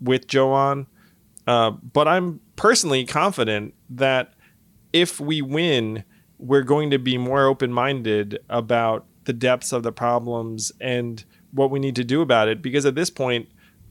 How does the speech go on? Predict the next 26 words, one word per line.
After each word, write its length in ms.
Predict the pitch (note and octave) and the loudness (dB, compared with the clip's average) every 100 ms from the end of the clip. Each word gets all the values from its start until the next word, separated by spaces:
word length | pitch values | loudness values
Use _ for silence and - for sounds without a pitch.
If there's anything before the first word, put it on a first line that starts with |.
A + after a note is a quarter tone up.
| _ | _
the 100 | D3+ | -2
problems 360 | D3+ F3+ F3 D#3+ | 2 2 4 2
are 300 | D#3 D3 C3 - | 2 2 -2 -10
laid 420 | C3 C#3 D#3 C3 | -2 0 0 2
bare 240 | C#3 D3 | 2 2
for 200 | D3+ C#3+ | 0 0
all 180 | B2+ C#3 | 2 2
to 120 | C3 A#2+ | 0 -4
see. 480 | D#3 C3+ - - _ | -4 -4 -8 -14 _
Now, 200 | - D3 D3 | 0 2 4
that 160 | D3+ | 4
it 120 | D#3 | 2
could 160 | - E3+ | 2 4
be 80 | D#3+ | 6
that 140 | D3 | 6
that 160 | C#3 C3+ | 6 6
optimism 580 | C3+ C3+ C3 C3 B2 B2 | 6 4 -2 -4 -4 -4
is 140 | A2 | -4
misplaced, 640 | A2+ A2+ - A#2 B2+ - - _ - _ _ _ | -4 -6 -4 -4 -2 -4 -8 _ -20 _ _ _
um, 420 | A#2 A#2+ A2+ A2 A2 | 0 2 2 -2 0
but 140 | C3 | 4
that's 240 | D3+ D#3+ - | 4 2 -2
truly 300 | - E3+ D3 | 0 0 4
what 120 | C3 | 4
I 80 | B2 | 4
believe. 340 | A2 B2+ A#2 | 2 -2 -4